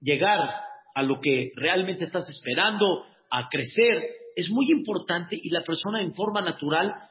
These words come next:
así es, así es. Por eso, cuando una persona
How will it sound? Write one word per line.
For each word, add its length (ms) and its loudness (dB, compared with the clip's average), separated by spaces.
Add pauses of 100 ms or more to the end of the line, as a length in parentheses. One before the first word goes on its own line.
(120)
así 420 -2
es, 340 -8 (280)
así 340 -6
es. 120 -2 (480)
Por 160 -6
eso, 480 -4 (100)
cuando 200 -6
una 160 -2
persona 580 -4